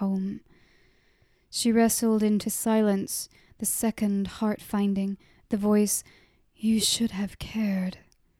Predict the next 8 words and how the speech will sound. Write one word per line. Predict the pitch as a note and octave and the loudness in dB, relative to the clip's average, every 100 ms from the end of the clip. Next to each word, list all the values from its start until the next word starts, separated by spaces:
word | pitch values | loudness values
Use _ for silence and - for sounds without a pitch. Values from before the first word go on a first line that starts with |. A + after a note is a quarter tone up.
| _ _ _ _ _ _ - | _ _ _ _ _ _ -6
telling | G#3 G3+ G3+ | -2 2 2
herself | G#3 G3 G3+ G3+ | 0 0 -2 -2
she | G3 - | -4 -4
needed | G3 F#3+ G#3+ A3+ G3+ F3+ E3 | -4 -2 0 0 0 -2 -6
this, | E3 - - - _ _ _ _ | -10 -6 -6 -8 _ _ _ _
she | - - | -6 -2
must | G3 G3+ A3+ - - - - | 0 0 0 -2 -6 -14 -10
know. | F3+ F3+ E3+ F3+ | -4 -4 -4 -12